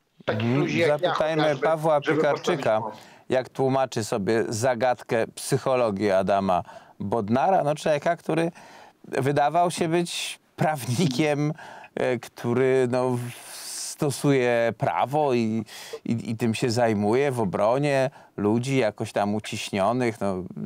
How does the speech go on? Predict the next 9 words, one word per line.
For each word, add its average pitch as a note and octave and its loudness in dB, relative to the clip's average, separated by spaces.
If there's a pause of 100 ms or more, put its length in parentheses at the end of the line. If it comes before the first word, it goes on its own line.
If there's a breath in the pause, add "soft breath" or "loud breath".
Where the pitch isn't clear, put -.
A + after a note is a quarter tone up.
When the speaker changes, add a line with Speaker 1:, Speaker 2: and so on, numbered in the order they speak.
(140)
Speaker 2:
różne G#2+ -2
tutaj G2+ -4
historie F#2+ -2 (300 loud breath)
się G#2+ -4
pojawiały. F2+ 0 (120)
Tutaj G3+ 0 (580)
twardy, C#3 0 (460 loud breath)
bez-, A#2+ 0 (200)
nieustępliwy G#2 0